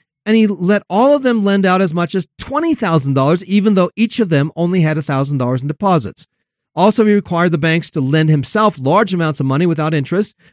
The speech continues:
for his projects. So each of these three banks lent the king fifteen thousand dollars for a total of forty-five thousand dollars, even though the banks only had three thousand dollars in deposits. So the king was happy, the bank owners were happy, and the people were happy to borrow more money from the banks.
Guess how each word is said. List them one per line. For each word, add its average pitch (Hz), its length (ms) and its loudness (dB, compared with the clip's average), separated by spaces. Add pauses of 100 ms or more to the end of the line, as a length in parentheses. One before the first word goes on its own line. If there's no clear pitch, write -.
for 214 100 -4
his 226 100 0
projects. 196 420 -2
So 196 180 -4
each 269 240 -2
of 294 80 -6
these 302 200 -2
three 240 180 -2
banks 180 400 0 (240)
lent 214 220 0
the 240 80 -4
king 208 220 0
fifteen 185 380 0
thousand 151 340 -4
dollars 214 320 2
for 220 140 -2
a - 40 -2
total 175 280 2
of 160 80 0
forty-five 151 420 -2
thousand 139 300 -4
dollars, 180 280 0
even 220 180 -4
though 233 60 2
the 190 120 0
banks 160 240 -2
only 156 240 -2
had 143 160 -2
three 143 140 -2
thousand 127 320 -6
dollars 123 200 -4
in 151 60 -6
deposits. 196 500 -2 (300)
So 233 120 2
the 240 100 2
king 294 240 0
was 285 140 0
happy, 226 380 0 (680)
the 196 80 -2
bank 240 320 0
owners 247 240 2
were 190 120 4
happy, 151 400 0 (500)
and 285 120 -2
the 294 60 0
people 359 320 4
were 262 80 6
happy 139 480 2
to 165 80 -4
borrow 165 300 2
more 180 180 4
money 160 240 2
from 190 140 -4
the 196 60 2
banks. 185 520 -2